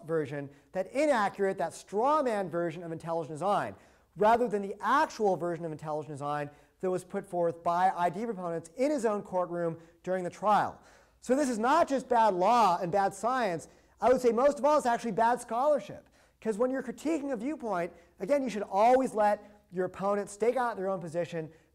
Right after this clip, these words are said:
then you critique their actual position. Judge Jones did not do that. He critiqued a straw man, false version of intelligent design. And of course, this was the version of intelligent design that was being put forth by Ken Miller and other I D critics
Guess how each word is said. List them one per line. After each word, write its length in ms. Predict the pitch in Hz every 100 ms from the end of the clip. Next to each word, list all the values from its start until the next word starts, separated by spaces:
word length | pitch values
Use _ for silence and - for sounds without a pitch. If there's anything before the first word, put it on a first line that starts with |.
| -
then 160 | 202
you 80 | 247
critique 380 | 220 214 208 208
their 160 | 214 -
actual 400 | 220 262 202 170
position. 420 | 139 131 110 110
Judge 280 | 110 240 226
Jones 280 | 220 214 208
did 100 | 175
not 220 | 165 151
do 180 | 220 247
that. 340 | 240 226 - - - _
He 180 | - 247
critiqued 480 | 247 208 202 196 180
a 120 | 151
straw 500 | 151 - 165 202 240
man, 300 | 220 185 180
false 360 | - 185 202 196
version 300 | 175 165 160
of 80 | 147
intelligent 400 | 151 143 143 131
design. 320 | 127 107 87 - _ _
And 120 | 196
of 60 | 208
course, 260 | 214 233 233
this 160 | 226
was 120 | 240
the 80 | 214
version 300 | 185 196 185
of 80 | 180
intelligent 400 | 165 180 180 165
design 380 | 151 165 165 165 - _ _
that 100 | 185
was 140 | 185 170
being 240 | 214 208
put 160 | 190 190
forth 300 | 185 190 185
by 140 | 156
Ken 280 | 147 180 165
Miller 400 | 220 240 226 226 - - -
and 120 | 202
other 460 | 208 277 302 226 190
I 140 | - -
D 100 | 180
critics 560 | - 294 302 247 -